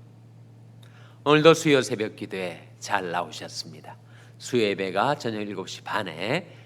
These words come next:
본당에서 드려지게 되겠습니다. 아, 우리 교육관 건립을 위한, 아, 수요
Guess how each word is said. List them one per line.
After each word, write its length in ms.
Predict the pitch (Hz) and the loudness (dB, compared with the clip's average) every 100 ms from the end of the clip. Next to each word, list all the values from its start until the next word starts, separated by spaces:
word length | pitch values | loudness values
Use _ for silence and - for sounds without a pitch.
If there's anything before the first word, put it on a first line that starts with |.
| - | -20
본당에서 960 | - 80 76 73 73 80 113 120 120 117 | -12 -10 -10 -12 -10 -10 -2 -2 -2 -6
드려지게 880 | 117 90 76 76 - - - 78 78 | -10 -10 -10 -14 -20 -18 -16 -14 -14
되겠습니다. 720 | 78 76 - - 80 - - - - - - - - - - - | -14 -14 -12 -12 -12 -16 -18 -20 -20 -20 -20 -20 -20 -20 -20 -6
아, 240 | 95 98 | -2 0
우리 280 | 95 107 120 | -2 -2 -4
교육관 440 | 117 123 123 127 123 | 2 2 4 2 4
건립을 420 | 123 117 120 120 | 2 4 0 2
위한, 480 | 120 92 113 185 - | 2 0 -4 -10 -12
아, 180 | 80 85 | -12 -10
수요 680 | - - 120 110 104 95 - | -8 -4 0 2 2 -2 -8